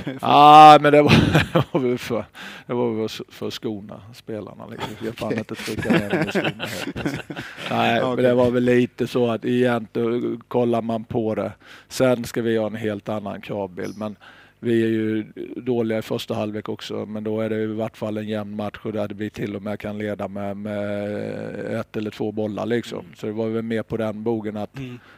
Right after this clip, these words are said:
Speaker 2: att, ja, vi var inte bra, men vi, vi är
Speaker 1: Var ändå
Speaker 2: faktiskt,
Speaker 1: med på något sätt.
Speaker 2: vi är
Speaker 1: Mm.
Speaker 2: faktiskt minst lika bra som Kalmar, liksom, i förhållande till chanser och
Speaker 1: Mm.
Speaker 2: spel och, och sånt. Men våra, jag tror mycket vi, med all rätt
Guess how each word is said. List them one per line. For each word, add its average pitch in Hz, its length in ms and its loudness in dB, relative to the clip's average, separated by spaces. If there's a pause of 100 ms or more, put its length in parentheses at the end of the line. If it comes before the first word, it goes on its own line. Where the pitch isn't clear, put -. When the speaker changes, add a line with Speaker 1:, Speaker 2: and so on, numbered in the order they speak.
(140)
Speaker 2:
att, 110 220 -6
ja, 113 260 0 (680)
vi 123 140 0
var 120 120 0
inte 117 180 -6
bra, 110 340 0
men 110 220 -6
vi, 110 420 0
vi 110 260 -2
är 110 400 -2
Speaker 1:
Var - 0 -
ändå 107 80 -6
Speaker 2:
faktiskt, 131 480 -2
Speaker 1:
med 170 160 4
på - 60 -6
något 123 160 -6
sätt. 98 140 -12
Speaker 2:
vi 127 280 2
är 123 100 4
Speaker 1:
Mm. 120 120 2
Speaker 2:
faktiskt 113 440 0
minst 120 300 -6
lika 120 240 -4
bra 110 140 -2
som 110 140 -10
Kalmar, 101 440 -4
liksom, 101 360 -10
i 101 60 -12
förhållande 101 420 -8
till - 120 -20
chanser 107 420 -8
och 104 80 -10
Speaker 1:
Mm. 117 100 -14
Speaker 2:
spel 101 320 -6
och, 98 200 -8
och 107 140 -10
sånt. 104 320 -10 (280)
Men 113 180 -8
våra, 110 320 -2 (720)
jag 127 140 -4
tror 143 300 2
mycket 135 360 -2
vi, 123 180 4 (920)
med 143 220 2
all 131 280 6
rätt 127 560 0